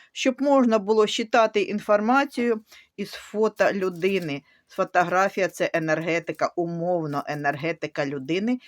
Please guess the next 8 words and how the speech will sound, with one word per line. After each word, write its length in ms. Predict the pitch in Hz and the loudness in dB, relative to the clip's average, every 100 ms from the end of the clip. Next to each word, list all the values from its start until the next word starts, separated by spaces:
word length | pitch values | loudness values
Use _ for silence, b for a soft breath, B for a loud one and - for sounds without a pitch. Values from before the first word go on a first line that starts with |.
| B B | B B
яку 400 | 156 156 - 180 | -4 -4 -4 -6
щитує 580 | - - 160 156 156 147 | -6 -4 -4 -2 -4 -4
воск. 480 | 139 127 - - _ _ _ b b b b b _ _ | -6 -10 -12 -20 _ _ _ b b b b b _ _
Ой, 220 | 254 247 B B B B B | 2 4 B B B B B
що 420 | - - 294 339 330 | -12 -2 0 2 2
ж 80 | 247 | 2
вони 260 | 247 254 | 4 4
роблять? 560 | 247 226 156 131 - | 6 4 2 -4 -6